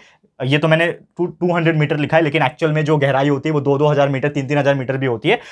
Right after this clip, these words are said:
तो हमें, अ, सिलेबस के accordingly अगर बात करूँ, तो अगर आप दो हज़ार मीटर तक जाओगे,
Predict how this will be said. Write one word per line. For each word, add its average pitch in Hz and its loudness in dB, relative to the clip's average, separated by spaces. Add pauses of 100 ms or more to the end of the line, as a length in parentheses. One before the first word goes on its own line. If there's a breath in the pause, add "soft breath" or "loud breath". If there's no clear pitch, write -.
(140)
तो 139 -6
हमें, 156 -2 (100)
अ, - 2
सिलेबस 151 0
के 165 0
accordingly 147 0
अगर 139 0
बात 127 0
करूँ, 170 -2 (280 soft breath)
तो 156 -2
अगर 156 2
आप 180 2
दो 160 0
हज़ार 165 2
मीटर 151 0
तक 165 -2
जाओगे, 135 2